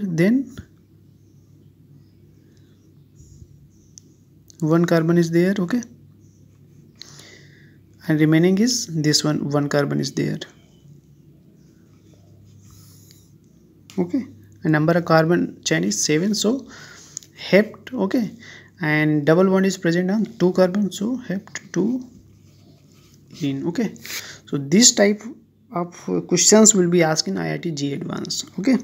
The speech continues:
so basically you can, you should be practice. Okay, first, okay, so I will repeat it. First of all,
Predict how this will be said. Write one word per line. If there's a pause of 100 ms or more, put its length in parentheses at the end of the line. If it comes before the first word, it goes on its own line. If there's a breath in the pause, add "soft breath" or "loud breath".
(760 loud breath)
so
basically
you
can,
you
should
be (200)
practice. (1040 soft breath)
Okay, (1800 loud breath)
first,
okay, (380 loud breath)
so
I
will
repeat
it.
First
of
all,